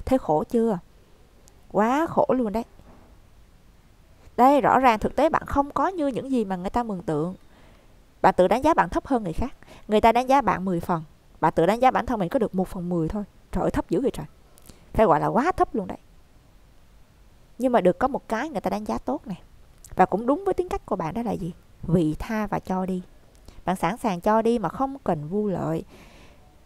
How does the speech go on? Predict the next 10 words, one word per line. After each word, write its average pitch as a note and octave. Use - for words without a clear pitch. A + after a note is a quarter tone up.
Ai C#4
cần G3
bạn E3
thì A#3
bạn G3
cho C#4+
thôi. D#4
Họ G#3+
cần B3+
tiền, C4